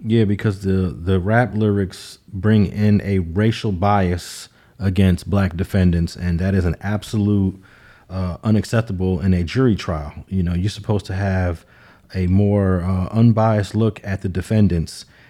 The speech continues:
And when you bring in rap lyrics, at least in this instance, in this case against these two brothers, the rap lyrics had nothing to do with the specific crime.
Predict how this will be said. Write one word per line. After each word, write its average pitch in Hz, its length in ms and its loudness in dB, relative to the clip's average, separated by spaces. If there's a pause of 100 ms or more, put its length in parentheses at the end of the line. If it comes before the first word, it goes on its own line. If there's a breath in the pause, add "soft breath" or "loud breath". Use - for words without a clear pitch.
(200 soft breath)
And 95 240 2
when 98 160 6
you 127 120 6
bring 135 260 4
in 110 180 4
rap 127 320 0
lyrics, 90 460 -4
at 101 100 0
least 117 280 0
in 95 140 2
this 139 240 0
instance, 95 500 -2
in 95 80 2
this 127 200 2
case 101 340 -4
against 98 260 -2
these 101 120 -4
two 101 180 -4
brothers, 92 360 0
the 98 80 -4
rap 107 300 0
lyrics 110 260 0
had 101 140 -2
nothing 113 280 2
to 98 60 2
do 110 160 0
with 104 140 -2
the - 60 -18
specific 98 480 -6
crime. 98 460 0